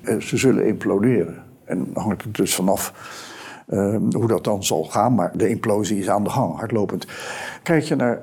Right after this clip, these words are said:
Duitsland, dan zie je dat daar allerlei manieren, eh, bewegingen zijn, eh, die steeds duidelijker contrasteren met elkaar.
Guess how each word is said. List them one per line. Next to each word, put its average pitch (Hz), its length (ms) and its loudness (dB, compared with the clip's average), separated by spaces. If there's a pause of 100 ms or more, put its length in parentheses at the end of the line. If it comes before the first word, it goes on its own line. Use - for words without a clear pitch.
(140)
Duitsland, 127 680 0
dan 95 180 0
zie 95 200 2
je 87 340 0
dat 92 180 0
daar 95 340 2 (120)
allerlei 92 720 0
manieren, 104 840 0
eh, 92 180 -4 (140)
bewegingen 107 800 2
zijn, 104 540 0 (520)
eh, 180 140 -4 (160)
die 113 160 4
steeds 104 340 4
duidelijker 110 440 0
contrasteren 117 960 2
met 131 100 -2
elkaar. 139 460 -2